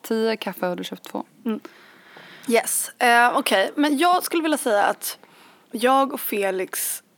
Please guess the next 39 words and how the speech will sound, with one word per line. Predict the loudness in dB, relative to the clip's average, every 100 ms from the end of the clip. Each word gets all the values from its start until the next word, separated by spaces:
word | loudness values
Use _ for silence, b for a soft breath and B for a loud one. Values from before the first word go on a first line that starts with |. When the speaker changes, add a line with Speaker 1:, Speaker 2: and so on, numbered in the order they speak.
| _
Speaker 2:
eh, | -8 -6 -6 -8 -8
bråkar | -4 -2 0 0 -2 -4 0
nog | 0 0 -2
inte | -6 -10 -8
så | -8
ofta | -8 -10 -10 -8 -8
längre. | -8 -10 -10 -10 -8
Eller | -2 -2
det | -2
är |
klart, | -2 -2
vi | -2
har | -2 -2
ju |
våra | -4 -2 -2 -2
bråkiga | -4 -6 -8
perioder. | -8 -6 -4 -6 -10 -12 B B B B B B _
Men | 0 2 4 4 0 -2 -2
jag | -2 -2
tror | -2
att | -2
vi | -2
båda | -4 -4 -2 -2
känner | -2 -4 -4
att | -6 -8
det | -10 -10 -10 -10 -8 -8
är, | -10 -14 _ _ _ _ _ _ -2
vi | 2 4
har | 4
nog, | 4 2 -2 -4 -2
eftersom | -2 0 0
vi |
har | 2
varit | 0 0
ihop | -4
så | -4
pass | -6 -2
länge | -2 -2 -4
så, | -4 -2 -2